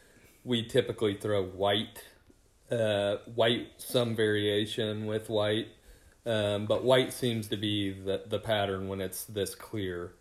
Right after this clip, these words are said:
Uh, if it, if the water's a little bit muddied up, we might switch to, like, a darker feather game changer, but for the most part, we're throwing white,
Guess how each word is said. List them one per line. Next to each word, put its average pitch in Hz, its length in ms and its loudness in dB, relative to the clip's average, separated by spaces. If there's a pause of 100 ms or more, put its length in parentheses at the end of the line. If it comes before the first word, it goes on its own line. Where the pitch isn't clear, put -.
(420)
Uh, 104 280 2
if 101 120 -2
it, 113 200 2
if 123 160 0
the 120 80 2
water's 120 420 4
a 117 40 -2
little 113 220 2
bit 110 200 0
muddied 110 360 2
up, 107 320 4
we 107 320 -2
might 107 260 -4
switch 107 340 -2
to, 110 80 -2
like, 98 160 0
a 101 40 -4
darker 95 400 -2
feather 101 420 -2
game 107 300 -2
changer, 107 460 0
but 98 440 0 (340)
for 156 120 8
the 156 80 12
most 147 260 12
part, 120 200 8
we're 127 80 6
throwing 117 360 4
white, 98 340 2